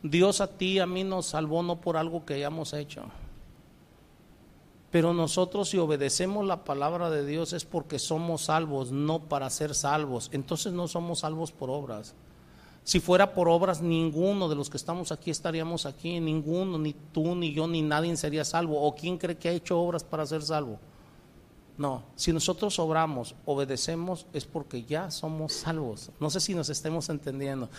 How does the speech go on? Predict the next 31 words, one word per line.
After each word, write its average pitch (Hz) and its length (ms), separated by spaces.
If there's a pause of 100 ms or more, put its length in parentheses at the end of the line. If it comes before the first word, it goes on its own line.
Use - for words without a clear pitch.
Si - 160
obedecemos 170 540
la 180 200
palabra, 156 400
y 156 40
por 151 260
algo 208 240
están 185 240
los 185 140
mandamientos 160 720
ahí, 143 360 (380)
es 151 140
para 190 180
obedecerlos, 156 800 (360)
o 135 100
sea, - 200
es 160 160
para 175 240
agradar 143 460
a 165 60
nuestro 135 440
Dios, 147 380 (280)
nunca 156 600 (100)
para 127 200
ser 143 180
salvos. 139 540
La 139 100
salvación 143 540
es 180 180 (320)
por 120 260
gracia. 131 680